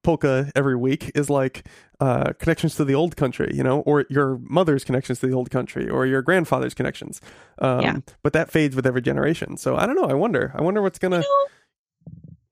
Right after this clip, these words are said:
Speaker 1: keep
Speaker 2: I
Speaker 1: pushing
Speaker 2: think we're
Speaker 1: us.
Speaker 2: forming this in new ways. Like, people will say, like, "Oh, yeah, I've been a part of the same Facebook group for, like, ten years."
Speaker 1: Oh, weird.
Speaker 2: You know?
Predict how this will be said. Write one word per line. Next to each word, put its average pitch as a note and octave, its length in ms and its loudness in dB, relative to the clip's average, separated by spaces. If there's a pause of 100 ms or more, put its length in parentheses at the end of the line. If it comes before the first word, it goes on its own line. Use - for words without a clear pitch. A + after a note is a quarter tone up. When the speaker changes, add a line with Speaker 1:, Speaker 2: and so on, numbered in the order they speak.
(140)
Speaker 1:
keep - 160 -2
Speaker 2:
I - 60 4
Speaker 1:
pushing D#4 140 4
Speaker 2:
think - 100 0
we're A#4 80 4
Speaker 1:
us. - 60 -2
Speaker 2:
forming D#4+ 380 0
this D4+ 200 -2
in A3+ 140 0
new A#3 140 0
ways. C4 380 0
Like, A3 240 2
people A#3 300 2
will G#3+ 260 4
say, G#3 220 0
like, G3 300 0
"Oh, G4+ 160 4
yeah, F#4 140 4
I've D4 200 0
been D#4+ 120 -2
a D4+ 60 -6
part C#4 220 -4
of B3 60 -4
the A#3+ 100 -4
same A#3+ 640 -6
Facebook A3+ 400 -2
group F#3 320 -4
for, G3+ 320 0
like, - 240 -4
ten - 240 -6
years." - 480 -10 (1120)
Speaker 1:
Oh, C#3+ 180 4
weird. C3 320 2
Speaker 2:
You B3 60 4
know? B3+ 240 0